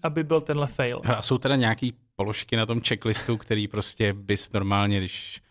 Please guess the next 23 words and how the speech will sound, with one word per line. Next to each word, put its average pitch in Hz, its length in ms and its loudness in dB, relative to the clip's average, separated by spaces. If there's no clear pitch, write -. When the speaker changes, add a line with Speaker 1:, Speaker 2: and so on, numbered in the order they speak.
Speaker 2:
bys 98 300 -2
neřekl, 107 420 4
že 104 120 -2
by 104 120 -2
tam 110 160 2
měly 101 240 0
být, 101 200 -6
ale 104 200 -2
ukázalo 104 580 0
se - 160 -8
v - 60 -12
praxi, 95 380 -6
že 92 120 -6
tam 98 320 0
skutečně - 500 -6
musí 92 260 -6
být, 117 100 -4
jako 92 200 -2
třeba, 90 480 -2
já 87 160 -6
nevím, 90 360 -8
vychlazený 90 680 -2
Evian 90 520 -2